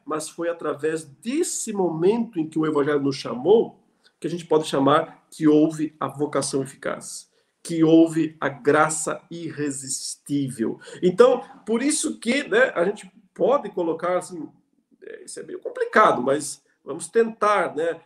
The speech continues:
é, sem, é, exagerar na distinção. A gente pode dizer que as etapas, né, elas são todas meio sobrepostas aqui.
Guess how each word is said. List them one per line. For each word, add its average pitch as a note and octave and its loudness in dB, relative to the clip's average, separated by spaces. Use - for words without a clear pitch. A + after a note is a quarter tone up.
é, C#3 -12
sem, E3 -4
é, C3+ -8
exagerar E3+ -2
na D#3+ -4
distinção. D3+ -4
A D3 -12
gente F3 -16
pode G3 -4
dizer F#3 -6
que G#3+ -10
as G#3 -4
etapas, B3 -6
né, C#3+ -8
elas E3 -4
são F#3 -4
todas A3 -4
meio A#3+ -2
sobrepostas G3+ 2
aqui. A#2 -12